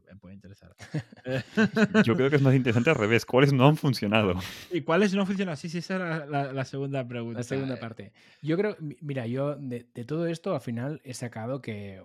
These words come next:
Speaker 2: uno, el vídeo es importante en el sentido de que tenemos que aprender a hacer vídeo, mal nos pese a todos y mal no nos guste vernos en cámara, ¿no?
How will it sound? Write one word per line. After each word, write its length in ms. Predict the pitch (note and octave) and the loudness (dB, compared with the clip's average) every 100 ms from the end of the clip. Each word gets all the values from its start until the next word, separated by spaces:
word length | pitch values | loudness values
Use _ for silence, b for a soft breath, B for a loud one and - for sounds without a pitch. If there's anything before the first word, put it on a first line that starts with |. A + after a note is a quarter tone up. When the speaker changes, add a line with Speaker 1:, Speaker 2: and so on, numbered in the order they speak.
| - | -8
Speaker 2:
uno, 260 | C#3+ A#2+ | -4 -4
el 120 | G2+ | -6
vídeo 280 | G#2 C3 C#3 | -6 -4 -2
es 100 | B2+ | -4
importante 560 | B2+ A2 G2+ F#2 A2 E3+ | -6 -10 -14 -14 -10 -10
en 80 | D#3 | -10
el 80 | G#2+ | -10
sentido 320 | G#2 G2+ G2+ | -12 -12 -12
de 120 | G2 | -12
que 100 | G2+ | -14
tenemos 340 | G2+ G#2 A2 - | -14 -14 -14 -12
que 100 | A3 | -12
aprender 320 | G3+ G2 G2 | -12 -12 -12
a 40 | |
hacer 200 | F#2 F#2 | -14 -16
vídeo, 280 | F#2 G#2 C3 | -16 -14 -14
mal 200 | G#2+ G2 | -14 -14
nos 140 | G2+ | -16
pese 220 | - G2 F#2+ | -16 -14 -14
a 40 | |
todos 360 | - G2+ C#3 - | -14 -14 -14 -14
y 40 | |
mal 340 | G#2 G2 G2+ G#2 | -12 -12 -12 -12
no 180 | G2+ | -12
nos 200 | G2 G2 | -12 -14
guste 340 | F#2 G#2 - G2+ | -14 -16 -14 -10
vernos 380 | A2 G#2+ G2+ F#2 | -10 -10 -12 -12
en 120 | G2+ | -12
cámara, 360 | G#2 A2+ C#3+ | -12 -10 -12
¿no? 260 | D3 D3+ A3+ | -12 -12 -14